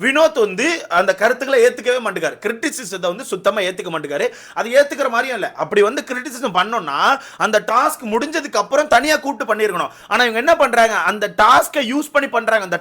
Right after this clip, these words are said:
டாஸ்கே முடியல, எல்லாரும் சொல்லி முடிச்சாங்களா, யாருக்கு அதிகப்படியான அந்த இது வந்துச்சு, எதுவுமே தெரியல, எதுவுமே சுத்தமா தெரியல. அப்படி போயிட்டு இருக்கும்போதே ஃப்ளோல அந்த சண்டை ஆயிடுச்சு. அப்ப Bigg Boss என்ன நினைச்சிருப்பாரு?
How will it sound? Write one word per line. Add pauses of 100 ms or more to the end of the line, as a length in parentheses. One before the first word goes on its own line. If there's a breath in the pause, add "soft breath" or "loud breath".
டாஸ்கே
முடியல, (200 loud breath)
எல்லாரும்
சொல்லி
முடிச்சாங்களா, (220 loud breath)
யாருக்கு
அதிகப்படியான
அந்த
இது
வந்துச்சு,
எதுவுமே
தெரியல, (500 soft breath)
எதுவுமே
சுத்தமா
தெரியல.
அப்படி
போயிட்டு
இருக்கும்போதே
ஃப்ளோல
அந்த
சண்டை
ஆயிடுச்சு.
அப்ப
Bigg
Boss
என்ன
நினைச்சிருப்பாரு?